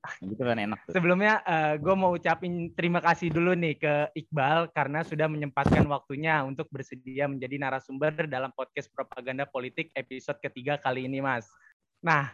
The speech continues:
Speaker 2: eh, tadi omong-omong soal waktu, eh, boleh gue tanya dulu, kalau sekarang-sekarang ini Iqbal lagi sibuk apa aja nih, kalau boleh tahu?
Speaker 1: Gitu.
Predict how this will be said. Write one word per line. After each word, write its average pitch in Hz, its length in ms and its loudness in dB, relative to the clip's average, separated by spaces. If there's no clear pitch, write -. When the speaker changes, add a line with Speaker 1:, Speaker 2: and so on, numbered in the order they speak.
Speaker 2:
eh, 143 320 2
tadi 165 240 2
omong-omong 165 560 0
soal 151 400 2
waktu, 160 400 2
eh, 151 160 4
boleh 156 320 2
gue 160 160 4
tanya 156 240 2
dulu, 185 320 6
kalau 165 160 2
sekarang-sekarang 170 720 0
ini 208 400 -2
Iqbal 180 400 6
lagi 165 80 -2
sibuk 160 320 -4
apa 156 240 6
aja 175 240 4
nih, 185 160 -4
kalau 143 160 2
boleh 139 320 0
tahu? 143 320 2
Speaker 1:
Gitu. 110 320 -2